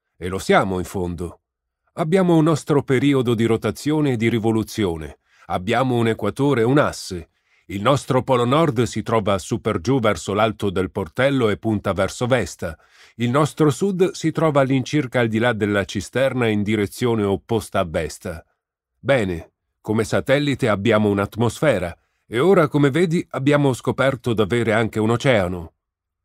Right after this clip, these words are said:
Scherzi a parte, non siamo poi così malmessi.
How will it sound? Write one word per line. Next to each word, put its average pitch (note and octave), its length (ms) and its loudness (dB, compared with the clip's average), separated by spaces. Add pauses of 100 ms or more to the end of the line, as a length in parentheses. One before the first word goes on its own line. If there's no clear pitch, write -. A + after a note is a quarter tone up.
(240)
Scherzi A#2+ 440 0
a G2 80 0
parte, E2+ 600 -6 (200)
non G#2+ 200 -2
siamo A#2 460 2
poi G2 200 2
così F#2+ 280 -4
malmessi. F2+ 720 -6